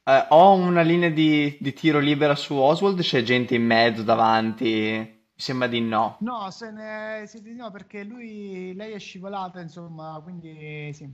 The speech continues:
Speaker 1: Ok,
Speaker 2: Non
Speaker 1: allora
Speaker 2: avete una linea di tiro occupata,
Speaker 1: Mhm.
Speaker 2: si lancia un dado in meno
Speaker 1: Mhm.
Speaker 2: a, per ogni persona che occupa la linea, che non volete colpire.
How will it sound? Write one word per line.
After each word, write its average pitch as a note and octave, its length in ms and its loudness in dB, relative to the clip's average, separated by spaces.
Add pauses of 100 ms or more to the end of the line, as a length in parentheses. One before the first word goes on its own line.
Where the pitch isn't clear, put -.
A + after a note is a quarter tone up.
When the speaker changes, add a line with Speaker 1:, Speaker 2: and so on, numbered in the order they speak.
Speaker 1:
Ok, C3 260 -10
Speaker 2:
Non - 100 0
Speaker 1:
allora C#3+ 180 4
Speaker 2:
avete A#3+ 220 -4
una A#3+ 160 -16
linea G#3+ 280 -14
di G3+ 200 -20
tiro G3+ 240 -18
occupata, G#3+ 440 -14
Speaker 1:
Mhm. C3+ 60 -8
Speaker 2:
si B2 120 -10
lancia F#3 280 -16
un F#3 100 -16
dado G3 200 -14
in F3+ 140 -16
meno A#2 240 -12
Speaker 1:
Mhm. A2+ 80 -8
Speaker 2:
a, E3 80 -12
per F#3 200 -18
ogni G3 200 -14
persona E3+ 840 -16
che D#3+ 80 -18
occupa D3+ 300 -18
la C#3+ 80 -14
linea, D3 240 -18
che - 100 -18
non F3 120 -12
volete E3 200 -14
colpire. C#3+ 440 -18